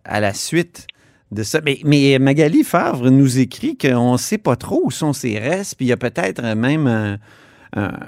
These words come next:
l'endroit où ses restes ont été, euh, placés, où il y a eu une explosion. Donc, euh,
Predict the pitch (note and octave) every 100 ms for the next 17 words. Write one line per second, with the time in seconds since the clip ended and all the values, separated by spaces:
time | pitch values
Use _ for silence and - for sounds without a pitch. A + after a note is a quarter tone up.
0 | - - B2 B2 B2 E3+ C#3+ - B2+ A2+
1 | D3+ C#3+ B2+ A#2 A2 - B2+ C3 A#2+ A2+
2 | G2 F#2+ F#2 - - - G#2+ - F#3 E3+
3 | A#2 B2 C3 C3+ C3+ - C3 B2 G#2+ A2
4 | C#3+ F#3+ D#3 B2 A#2+ B2+ A#2 G#2+ G2+ F#2+